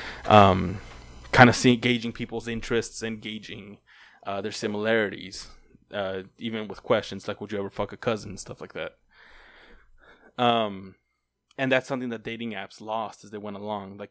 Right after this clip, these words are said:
P O F doesn't have that. Tinder doesn't have that. So this, this marriage pact seems more along the lines of OkCupid back when it was still a young website.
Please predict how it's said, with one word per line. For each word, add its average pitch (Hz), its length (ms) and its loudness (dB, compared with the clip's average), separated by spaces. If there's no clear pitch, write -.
P 131 160 0
O 127 120 4
F 123 140 2
doesn't 101 280 -6
have 101 260 -14
that. 98 240 -12
Tinder 123 220 -4
doesn't 101 280 -10
have 101 220 -12
that. 101 260 -10
So 104 680 -4
this, 123 280 -6
this 131 260 -10
marriage 135 480 -4
pact 101 260 -10
seems 110 300 -12
more 107 420 -6
along 107 300 -8
the 104 80 -12
lines 104 280 -10
of 113 100 -10
OkCupid - 800 -8
back 104 220 -8
when 104 120 -14
it 98 100 -12
was 98 140 -14
still 101 500 -10
a 101 80 -14
young 104 300 -12
website. 98 400 -12